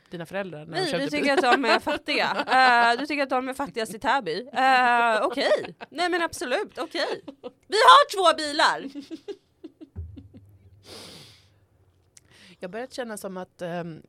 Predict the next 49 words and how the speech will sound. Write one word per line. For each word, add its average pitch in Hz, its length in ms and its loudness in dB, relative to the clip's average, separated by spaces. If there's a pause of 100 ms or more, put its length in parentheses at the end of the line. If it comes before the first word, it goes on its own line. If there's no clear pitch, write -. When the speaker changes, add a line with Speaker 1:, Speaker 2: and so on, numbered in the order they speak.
(360)
Speaker 1:
eh, 180 360 -12 (880)
vi 214 260 -10
utgår 202 460 -6
ju 220 80 -4
aldrig 170 280 -4
från 165 180 -12
att 156 120 -16
det 160 100 -12
kommer 160 220 -12
någon 156 160 -8
ny 202 180 -6
lyssnare, 151 380 -12
utan 160 220 -14
att 147 80 -16
det 151 60 -12
bara 143 160 -10
försvinner 160 800 -12 (240)
några 165 520 -2
för - 160 -2
varje 151 280 0
avsnitt. - 520 -10
Speaker 2:
<laughs> - 300 -12
Speaker 1:
Och 285 80 0
Speaker 2:
Att 185 160 -4
vi, 175 300 -10
att 175 120 -10
det 170 80 -14
blir 165 120 -12
mer 175 120 -8
och 160 60 -8
mer 151 80 -10
destillerat, - 720 -12
Speaker 1:
Ja, 196 140 -4
Speaker 2:
vilka 202 180 -8
Speaker 1:
men 196 100 -4
Speaker 2:
som 175 60 -12
Speaker 1:
precis. 160 180 -6
Speaker 2:
lyssnar 160 160 -8
på 160 120 -14
oss. - 140 -16
Speaker 1:
Så - 100 -10
att 165 60 -8 (220)
Speaker 2:
Ja. - 60 -20
Speaker 1:
vi 170 80 -12
till 156 140 -12
slut 151 240 -12
aldrig 151 300 -10
behöver 147 480 -10 (220)
säga 147 720 -12